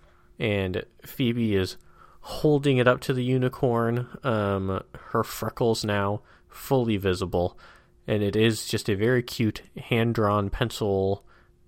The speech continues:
um, sketch of a little flower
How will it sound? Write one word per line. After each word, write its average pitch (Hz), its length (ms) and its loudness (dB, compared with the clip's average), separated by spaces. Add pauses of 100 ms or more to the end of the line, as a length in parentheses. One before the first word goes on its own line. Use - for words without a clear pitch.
um, 90 420 -2
sketch - 680 -4 (280)
of 104 240 2
a 98 80 4
little 98 200 0
flower 151 680 0